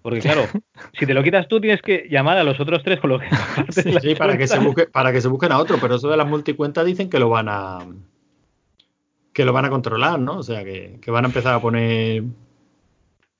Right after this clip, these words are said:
Speaker 2: Yo qué sé. Un poco
Speaker 3: algún
Speaker 2: raro
Speaker 3: tipo
Speaker 2: eso.
Speaker 3: de control. Ya, yo lo veo raro, pero bueno.
Speaker 2: Vamos, que
Speaker 3: En fin,
Speaker 2: puede
Speaker 3: si os
Speaker 2: ser,
Speaker 3: pare-,
Speaker 2: que puede
Speaker 3: si os
Speaker 2: ser,
Speaker 3: parece,
Speaker 2: pero
Speaker 3: algún
Speaker 2: vamos, que
Speaker 3: día hacemos un, un especial sobre servicios de streaming.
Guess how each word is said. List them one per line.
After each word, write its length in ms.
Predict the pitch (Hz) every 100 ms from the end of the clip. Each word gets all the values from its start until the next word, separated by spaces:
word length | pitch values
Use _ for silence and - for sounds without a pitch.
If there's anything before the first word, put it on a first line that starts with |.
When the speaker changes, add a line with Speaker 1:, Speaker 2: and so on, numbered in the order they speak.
| _ _ -
Speaker 2:
Yo 160 | 101
qué 100 | 92 95
sé. 260 | - - _ _ _ _ _
Un 60 | _ 127
poco 60 | 117
Speaker 3:
algún 220 | - 110
Speaker 2:
raro 100 | 107
Speaker 3:
tipo 200 | 107 - 143
Speaker 2:
eso. 80 |
Speaker 3:
de 100 | 139
control. 480 | 131 123 120 107 104
Ya, 200 | 127 143
yo 120 | 127 120
lo 100 | 120
veo 140 | 110
raro, 280 | 113 151 131
pero 160 | 127
bueno. 180 | 110 151 - _ _ _ _ _ _ _ _ _ -
Speaker 2:
Vamos, 240 | 147 131 117
que 60 |
Speaker 3:
En 60 | 127
fin, 100 | 156
Speaker 2:
puede 100 | 135
Speaker 3:
si 100 | 143
os 60 | 147
Speaker 2:
ser, 80 |
Speaker 3:
pare-, 120 | 131 120
Speaker 2:
que 20 |
puede 160 | 127 135
Speaker 3:
si 40 |
os 60 | 139
Speaker 2:
ser, 80 | 147
Speaker 3:
parece, 160 | 156
Speaker 2:
pero 100 | 185
Speaker 3:
algún 100 | 165 156
Speaker 2:
vamos, 60 | 147
que 40 |
Speaker 3:
día 240 | 156 143 127
hacemos 360 | - 127 127
un, 380 | 120 120 117 120
un 140 | 139 127
especial 420 | 120 117 123 117
sobre 200 | 113 113
servicios 400 | 107 107 107 110
de 60 | 98
streaming. 320 | - 98 90